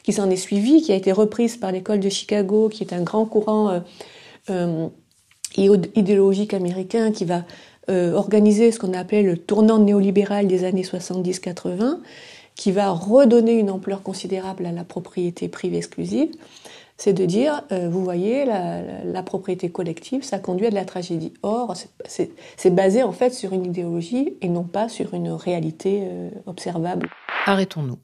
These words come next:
Speaker 2: un instant sur cette affirmation qui me paraît fondamentale.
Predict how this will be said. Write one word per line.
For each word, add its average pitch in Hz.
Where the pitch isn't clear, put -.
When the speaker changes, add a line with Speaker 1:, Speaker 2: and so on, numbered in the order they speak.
Speaker 2:
un 202
instant 139
sur -
cette 104
affirmation 180
qui 156
me 113
paraît 135
fondamentale. 127